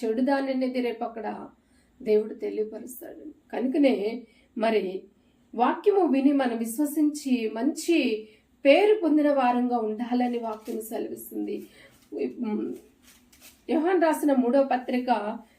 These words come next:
మరి పన్నెండవ వచనం మనం చూద్దామండి. "దేమేత్రియు అందరి వలనను సత్యము వలనను మంచి సాక్ష్యము పొందినవాడు, మేము కూడా అతనికి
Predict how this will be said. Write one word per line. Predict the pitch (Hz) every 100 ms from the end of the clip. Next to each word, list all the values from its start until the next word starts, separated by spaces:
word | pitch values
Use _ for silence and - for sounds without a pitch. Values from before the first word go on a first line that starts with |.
| _ -
మరి | 226 220
పన్నెండవ | 214 226 262 277 254
వచనం | 254 - 254 247
మనం | 233 214 220 247
చూద్దామండి. | 247 247 226 214 208 208 - _ _ _ _ _ _ -
"దేమేత్రియు | 240 277 339 330 - 320 311 302 302 302 -
అందరి | 226 247 262 285 285
వలనను | 277 269 277 269 262 247 262 269 - _ _
సత్యము | - 254 247 - 339 330 339
వలనను | 302 269 269 262 262
మంచి | 254 262 311 349
సాక్ష్యము | 330 302 247 - 277 262 240
పొందినవాడు, | 226 240 240 220 220 214 208 214 208 208 208 - _ _ -
మేము | 233 302 359 285
కూడా | 254 240
అతనికి | 226 240 226 220 208 214 220 262